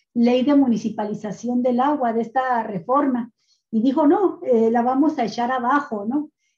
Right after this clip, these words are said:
Entonces ahí hay una línea de acción muy clara en la que están juntos, eh, Marina del Pilar, Mario Delgado,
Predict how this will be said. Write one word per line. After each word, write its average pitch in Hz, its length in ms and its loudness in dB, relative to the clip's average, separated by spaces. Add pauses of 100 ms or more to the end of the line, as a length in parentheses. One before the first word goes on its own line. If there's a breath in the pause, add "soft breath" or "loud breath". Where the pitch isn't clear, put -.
Entonces 294 280 0
ahí 269 220 2
hay 302 160 4
una 285 460 4
línea 269 640 2
de 220 220 0
acción 240 480 -2
muy 269 260 0
clara 254 560 0 (260)
en 214 260 -2
la 202 180 -8
que 208 320 -6
están 269 600 0 (160)
juntos, 254 640 0 (360)
eh, 208 360 0
Marina 220 560 0
del 240 200 0
Pilar, 262 500 0
Mario 233 360 0
Delgado, 269 720 0